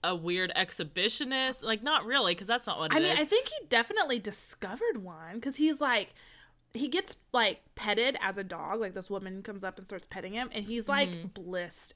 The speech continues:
Speaker 2: out. He thinks this is the best thing that's ever happened to him.
Speaker 1: Right.
Speaker 2: So this could be the start of something new.
Speaker 1: <sighs> He's gonna have to talk to Cassie about this. I mean, I know which fetish I would pick if I was Cassie,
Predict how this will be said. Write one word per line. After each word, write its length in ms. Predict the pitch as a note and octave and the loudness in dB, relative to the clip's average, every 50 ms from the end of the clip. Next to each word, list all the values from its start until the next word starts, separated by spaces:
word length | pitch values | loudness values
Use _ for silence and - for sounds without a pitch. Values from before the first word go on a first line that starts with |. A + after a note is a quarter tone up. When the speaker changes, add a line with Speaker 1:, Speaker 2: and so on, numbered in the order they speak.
| - - | -8 -6
Speaker 2:
out. 360 | E3+ D3+ G2+ A#2 A2+ - - | -6 -4 -4 -4 -6 -8 -10
He 200 | - - A#3 A#3 | -10 -8 -6 -4
thinks 220 | A3+ B3+ B3 A#3 A3+ | -2 -2 -2 -2 -4
this 120 | A#3 A#3 | -6 -8
is 100 | A3 G#3 | -8 -8
the 100 | - F#3+ | -8 -8
best 320 | E3+ - F#3+ F3+ F#3 F#3 - | -8 -6 -4 -6 -6 -6 -6
thing 160 | A3 G3 G3 | -8 -8 -8
that's 140 | F#3+ F#3 - | -10 -10 -10
ever 160 | - E3 B2+ | -10 -10 -10
happened 300 | - - - - - E3 F3 | -10 -12 -14 -14 -16 -16 -16
to 40 | F#3 | -14
him. 180 | G3 F3+ F3 F3+ | -14 -12 -10 -8
Speaker 1:
Right. 260 | B3 C4 C#4+ C4 G3+ | -6 -2 4 6 6
Speaker 2:
So 100 | F#3 A3+ | 8 6
this 180 | A3+ C#4+ C#4 - | 6 4 0 -2
could 180 | - F4+ F4+ F4+ | -4 -2 2 2
be 100 | F#4+ E4 | 2 2
the 100 | D4+ C#4 | 2 0
start 300 | - - G#3+ G3 G#3 G3 | -2 -2 -2 -2 0 -2
of 100 | F3 - | -2 -4
something 340 | - F3 F3 - E3 E3 E3 | -6 -8 -10 -10 -12 -14 -14
new. 120 | D#3+ - - A3 A3 A3+ - - - _ | -14 -10 -8 -6 -6 -8 -8 -14 -16 _
Speaker 1:
<sighs> 220 | - - F3+ - - | -10 -8 -8 -8 -6
He's 180 | - A#3+ A3 | -6 -6 -4
gonna 200 | - A3 G3+ F#3 | -2 -2 -2 0
have 120 | F#3 F3 E3 | 0 0 0
to 60 | - | 0
talk 160 | - F3+ D#3 - | -2 -4 -4 -4
to 60 | - | -4
Cassie 300 | - F3 E3 D#3 - - | -2 -2 0 0 -2 -4
about 180 | D#3 D3+ D3+ D#3 | -4 -4 -4 -4
this. 180 | D3 C#3+ D#3 - | -4 -6 0 4
I 80 | - A3+ | 6 6
mean, 220 | A3+ A#3 A3 G3 - | 6 6 4 4 4
I 240 | - G#3+ G#3+ G#3 - - - | 6 6 6 6 4 0 -6
know 260 | G3+ G#3 G#3+ G3 F#3+ | -2 2 2 4 4
which 260 | F#3 F3 F#3+ F3+ - | 2 2 0 -2 -2
fetish 320 | - - F#3 E3 E3 - E3+ | 0 2 2 2 2 4 2
I 100 | D#3+ D#3 | 2 2
would 120 | C#3+ C#3+ | 2 0
pick 160 | - D3+ D3 - | -2 -4 -6 -4
if 60 | C#3 | -4
I 100 | D3+ C3+ | -4 -2
was 120 | G#2+ - - | -2 -4 -4
Cassie, 400 | - D3 - - - - E2+ | -4 -4 -4 -4 -6 -8 -8